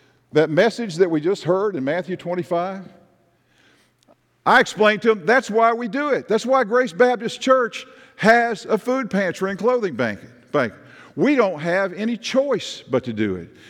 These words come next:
And we do it. And then to have Simon try to figure out what I said in Spanish, he did it very faithfully. I saw him do that because I could see the aha moment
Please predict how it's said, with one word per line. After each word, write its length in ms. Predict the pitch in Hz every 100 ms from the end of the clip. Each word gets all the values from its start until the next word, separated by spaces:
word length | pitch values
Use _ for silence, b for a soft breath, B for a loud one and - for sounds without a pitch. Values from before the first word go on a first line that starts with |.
| B -
And 120 | 160
we 120 | 165
do 220 | 135 254
it. 180 | 208 -
And 200 | 165 156
then 400 | 127 262 269 220 185 B B B -
to 100 | 165
have 240 | 170 151
Simon 640 | - 202 220 226 214 208 156 - _ b b b b _
try 360 | - 185 208 180
to 60 |
figure 340 | 156 175 156 160
out 160 | 143
what 160 | 160 175
I 140 | 156
said 340 | 139 175 180 139
in 80 |
Spanish, 580 | 117 - 185 170 135 139
he 120 | 131
did 180 | 135 147
it 60 | 113
very 300 | 139 170 131
faithfully. 580 | - 190 208 139 143 165 B B B B
I 140 | - 165
saw 320 | - 180 226
him 160 | 156 120
do 180 | 196 185
that 280 | 131 143 139 117 - b b b b b -
because 300 | - 202 185
I 200 | 202 226
could 180 | 190
see 340 | - - 233 226
the 180 | 156 -
aha 640 | 170 196 160 202 233 233
moment 460 | 190 165 147 123